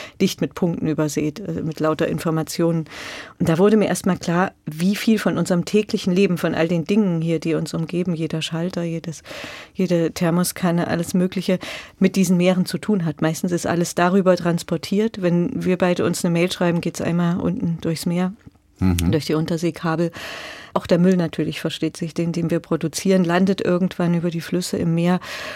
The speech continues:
Speaker 1: Und ich hab gedacht, ich, äh, ich muss mal darüber schreiben, über diese Rolle, die das Meer eigentlich für uns spielt. Einerseits eben als Ort der totalen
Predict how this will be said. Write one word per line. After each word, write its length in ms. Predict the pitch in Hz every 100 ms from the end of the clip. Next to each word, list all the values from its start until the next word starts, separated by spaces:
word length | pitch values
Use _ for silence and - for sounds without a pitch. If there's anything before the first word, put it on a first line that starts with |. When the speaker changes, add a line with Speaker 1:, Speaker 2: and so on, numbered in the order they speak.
| - - -
Speaker 1:
Und 500 | 190 175 175 165 - _ -
ich 180 | 180 180
hab 160 | 175
gedacht, 360 | - 180 170 -
ich, 260 | 170 - - - -
äh, 80 | -
ich 100 | -
muss 220 | 196 208
mal 120 | 190 175
darüber 440 | 175 185 202 175
schreiben, 500 | - 160 170 220 233 - _ - - -
über 220 | 185 185
diese 640 | 190 175 185 180 175 170 175 - - - - _ _ - -
Rolle, 320 | 185 226 254
die 120 | 202
das 220 | 190 185
Meer 300 | 175 175 185
eigentlich 480 | 175 160 170 180 -
für 140 | -
uns 200 | - 170
spielt. 540 | - - 156 156 147 - _
Einerseits 680 | - 165 190 220 196 190 190
eben 380 | - 180 180 180 - - - _
als 340 | 170 156 - -
Ort 260 | 180 175
der 360 | 185 165 160 - - -
totalen 520 | 175 165 165 170 175